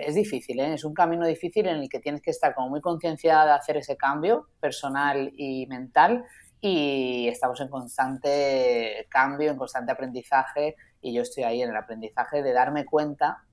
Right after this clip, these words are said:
que ya me he dado cuenta de que si no estoy bien, ni el proyecto, ni mi equipo, ni nada puede estar bien, pero cuesta mucho, cuesta mucho porque cuesta priorizarte, porque ser madre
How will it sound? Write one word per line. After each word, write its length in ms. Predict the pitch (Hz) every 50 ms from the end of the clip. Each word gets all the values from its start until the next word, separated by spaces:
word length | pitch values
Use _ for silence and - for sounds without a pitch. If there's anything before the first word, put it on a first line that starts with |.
| _
que 140 | - 127 113
ya 120 | 117 117
me 80 | 120 127
he 40 | 123
dado 240 | 123 127 127 123 123
cuenta 440 | 143 147 151 143 127 131 143 - _
de 80 | - 131
que 100 | - 117
si 140 | - - 120
no 100 | 120 131
estoy 240 | 131 - - 135
bien, 380 | 127 143 147 147 139 120 120 - _ _ _
ni 160 | - 127 127
el 100 | 123 123 120
proyecto, 540 | - 117 113 123 147 156 151 - - 131 123
ni 100 | 120 120
mi 120 | 117 117
equipo, 640 | 113 - - 156 151 147 _ - 123 120 117 117 120
ni 500 | 120 123 123 120 120 123 123 123 117 - _ _ _ _
nada 340 | - 139 143 147 143 135 135
puede 160 | - 135 135
estar 240 | 131 - - 147 151
bien, 340 | 156 170 180 190 214 233 - - - - - - _ _
pero 560 | - 143 131 127 - 117 117 117 113 113 110 -
cuesta 280 | - 123 - - 147 139
mucho, 360 | 127 120 120 120 - 165 123
cuesta 280 | 127 123 123 - 131
mucho 260 | 127 131 127 - - 139
porque 260 | 151 139 - 143 127
cuesta 300 | - 135 123 - 139 127
priorizarte, 640 | - 135 127 131 131 - 180 175 175 175 - 185
porque 300 | 185 - 165 165 - 127
ser 260 | - - - 131 127
madre 500 | 127 131 131 131 127 131 127 127 127 127